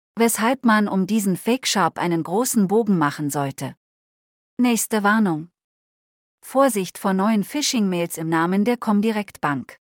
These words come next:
In der Fake-Mail wird man darüber informiert, dass die Systeme aktualisiert wurden und somit auch das Fototan-Verfahren.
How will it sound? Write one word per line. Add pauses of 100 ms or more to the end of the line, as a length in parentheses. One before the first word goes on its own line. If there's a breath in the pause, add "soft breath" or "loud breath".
(720)
In
der
Fake-Mail
wird
man
darüber
informiert,
dass
die
Systeme
aktualisiert
wurden (240)
und
somit
auch
das
Fototan-Verfahren.